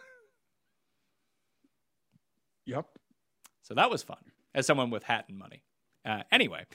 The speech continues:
Speaker 2: let's get to the quick picks for the U S Open. Obviously, later on in the week, I'm going to have my final betting card. Subscribe to the newsletter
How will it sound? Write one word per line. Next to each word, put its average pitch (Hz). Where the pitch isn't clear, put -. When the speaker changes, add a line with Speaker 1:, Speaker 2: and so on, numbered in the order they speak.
Speaker 2:
let's 254
get 254
to 214
the 190
quick 285
picks 143
for 156
the 143
U 127
S 139
Open. 202
Obviously, 196
later 175
on 170
in 170
the 165
week, 156
I'm 143
going 143
to 139
have 135
my 131
final 143
betting 131
card. 127
Subscribe 131
to -
the 120
newsletter 151